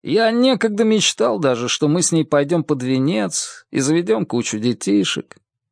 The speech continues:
На секунду умолк. «А вот с Джо они даже встречались в старших классах. Какое-то время я даже думал, что у них дело и до женитьбы дойдёт».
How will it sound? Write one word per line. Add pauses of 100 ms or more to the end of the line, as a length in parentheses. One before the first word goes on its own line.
(220)
На
секунду
умолк. (1160)
«А
вот
с
Джо
они
даже
встречались
в
старших
классах. (320)
Какое-то
время
я
даже
думал,
что
у
них
дело
и
до
женитьбы
дойдёт».